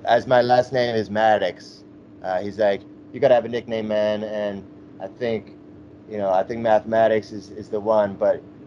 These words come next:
you know, let's, let's, I don't think mathematics is right. We gotta say it with more of a, more of a ghetto accent. So I think we gonna call you Mathematics, boy.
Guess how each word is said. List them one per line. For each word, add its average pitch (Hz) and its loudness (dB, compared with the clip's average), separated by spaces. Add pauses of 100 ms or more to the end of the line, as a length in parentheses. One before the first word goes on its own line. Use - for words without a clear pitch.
you 110 -14
know, 104 0
let's, 110 -4
let's, 123 -6 (420)
I 113 -2
don't 120 4
think 110 -4
mathematics 107 2
is 101 -12
right. 101 2
We 101 -2
gotta 104 0
say 104 -4
it 98 -4
with 98 -8
more 101 -2
of 90 -6
a, 92 2 (400)
more 110 -2
of 101 -2
a 95 -2
ghetto 98 2 (400)
accent. 104 0
So 104 -2
I 98 4
think 135 -2
we 135 -6
gonna 127 0
call 151 2
you 123 -6
Mathematics, 127 -2
boy. 147 0